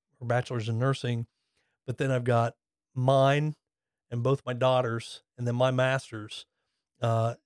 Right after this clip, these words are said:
it's surprising I don't have more Ball State stuff in here than just Charlie and, uh,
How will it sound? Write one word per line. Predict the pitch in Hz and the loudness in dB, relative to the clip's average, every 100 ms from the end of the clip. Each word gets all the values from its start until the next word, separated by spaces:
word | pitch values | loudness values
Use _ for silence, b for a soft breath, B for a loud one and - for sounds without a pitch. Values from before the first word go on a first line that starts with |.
| - | -10
it's | 143 | -8
surprising | - 175 190 185 160 139 | -8 -2 2 2 0 0
I | |
don't | 131 127 | -2 -2
have | 127 113 | -2 -2
more | 123 131 135 143 | -2 2 4 4
Ball | 131 127 120 | 2 0 -2
State | - 139 131 | -2 -4 -4
stuff | - 120 - | -6 -6 -6
in | 131 | -6
here | 120 117 | -4 -4
than | 113 117 | -4 -4
just | 117 - | -6 -2
Charlie | 143 139 143 139 123 B B _ | 0 2 2 2 -2 B B _
and, | - 120 117 117 | -18 -16 -18 -12
uh, | 120 | -8